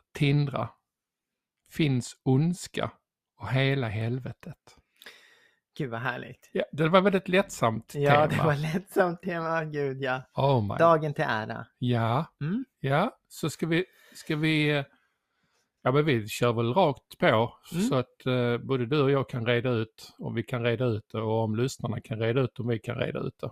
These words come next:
Speaker 2: Ja, nice.
Speaker 1: Ja.
Speaker 2: Mm.
Speaker 1: Så ska vi börja med, ja, men finns ondska?
Speaker 2: Nej.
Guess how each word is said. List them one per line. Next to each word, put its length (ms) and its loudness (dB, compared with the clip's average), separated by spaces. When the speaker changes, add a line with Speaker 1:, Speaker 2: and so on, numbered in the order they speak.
Speaker 2:
Ja, 220 -2
nice. 460 -10
Speaker 1:
Ja. 320 -4
Speaker 2:
Mm. 200 -8
Speaker 1:
Så 180 -4
ska 160 -2
vi 100 4
börja 420 4
med, 420 0
ja, 100 -4
men 120 -2
finns 380 -4
ondska? 460 -4
Speaker 2:
Nej. 260 -2